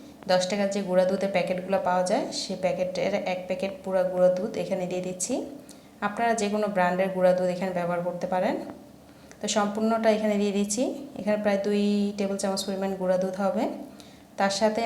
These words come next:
আমি দুই টেবিল চামচ পরিমাণ রান্না করা তেল দিয়ে দিচ্ছি।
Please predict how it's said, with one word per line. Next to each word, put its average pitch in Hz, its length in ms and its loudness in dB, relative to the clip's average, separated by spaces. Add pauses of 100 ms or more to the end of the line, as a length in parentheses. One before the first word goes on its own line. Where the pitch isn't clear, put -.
আমি 214 160 2 (240)
দুই 208 160 2
টেবিল 196 220 0
চামচ 196 280 2
পরিমাণ 208 240 0 (140)
রান্না 185 280 2
করা 190 220 2
তেল 185 200 0
দিয়ে 185 160 -4
দিচ্ছি। 196 280 -2